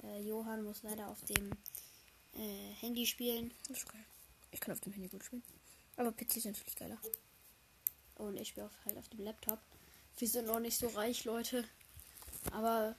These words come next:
Speaker 1: mal sehen, wird einfach ein kleines Projekt so, äh, ob
Speaker 2: Okay,
Speaker 1: wir es
Speaker 2: wir haben
Speaker 1: schaffen
Speaker 2: acht
Speaker 1: werden oder
Speaker 2: Bretter.
Speaker 1: nicht. Ich denke
Speaker 2: So,
Speaker 1: nicht.
Speaker 2: so, vier Sticks. Und ja, ich hol noch, wir haben, ich mach erstmal eine Spitzhacke, dafür brauchen wir noch ein Holz.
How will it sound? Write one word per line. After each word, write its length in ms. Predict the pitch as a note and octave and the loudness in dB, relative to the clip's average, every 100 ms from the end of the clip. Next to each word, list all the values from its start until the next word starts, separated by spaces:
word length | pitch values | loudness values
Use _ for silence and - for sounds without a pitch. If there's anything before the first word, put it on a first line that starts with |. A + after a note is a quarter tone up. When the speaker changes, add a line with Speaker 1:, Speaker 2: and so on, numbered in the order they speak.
| - | -2
Speaker 1:
mal 180 | B3 C4+ | 4 6
sehen, 360 | C4 E4+ E4+ C#4+ | 10 10 10 8
wird 80 | C#4 | 6
einfach 300 | B3+ C4 - | 8 4 2
ein 120 | B3 | -2
kleines 680 | A#3 B3 A#3+ A#3+ A#3 A#3 A3 | 2 4 6 6 4 2 -2
Projekt 440 | - A#3+ B3 C#4 - | 2 6 6 4 4
so, 340 | B3 B3 A#3+ A#3+ - - - - - - | 8 8 8 2 -10 -14 -16 -14 -12 -10
äh, 320 | G#3 G#3+ G#3+ G#3+ | -6 -2 0 2
ob 60 | A#3 | 4
Speaker 2:
Okay, 40 | - | 6
Speaker 1:
wir 60 | |
es 60 | B3 | 8
Speaker 2:
wir 80 | B3+ | 10
haben 60 | |
Speaker 1:
schaffen 100 | A#3+ B3 | 8 8
Speaker 2:
acht 60 | |
Speaker 1:
werden 160 | A#3+ A#3+ | 8 8
oder 40 | C4 | 8
Speaker 2:
Bretter. 240 | C#4+ A#3 | 8 8
Speaker 1:
nicht. 200 | C4 - | 8 4
Ich 140 | - - | -2 2
denke 200 | B3+ C4+ | 6 8
Speaker 2:
So, 160 | C#4+ | 10
Speaker 1:
nicht. 200 | C#4+ - - - G#3+ - - - A#3+ A#3+ | 8 4 -8 -10 -14 -10 -10 -6 -4 0
Speaker 2:
so, 440 | A#3+ B3+ C#4 C#4 - - | 4 6 6 6 2 -4
vier 360 | - - C4+ | -2 4 6
Sticks. 560 | A#3+ - D#4 E4 - - - - - - - - - - | 10 10 8 8 8 6 -2 -20 -20 -20 -20 -14 -12 -2
Und 360 | C4+ B3+ B3 B3 - - | 4 6 6 2 -2 0
ja, 120 | - - - | 0 2 4
ich 220 | B3 - - - - - - - - | 6 6 2 -6 -8 -10 -14 -10 -2
hol 100 | B3+ | 0
noch, 180 | A#3+ B3+ | 0 0
wir 340 | B3 A#3+ A#3+ | 0 0 0
haben, 260 | A#3+ A#3+ B3+ - - | 0 0 -2 -8 -10
ich 140 | - - | -8 -2
mach 100 | B3 | -2
erstmal 200 | B3 B3 | 0 0
eine 60 | A#3 | 0
Spitzhacke, 440 | - C#4+ D4+ D4+ | -2 -2 -2 0
dafür 320 | C#4+ A#3+ - A3+ | -2 -2 -2 -2
brauchen 100 | A#3 | 0
wir 60 | |
noch 100 | A#3+ | 0
ein 140 | - A#3 | 2 0
Holz. 220 | C#4 F#4+ | 0 -4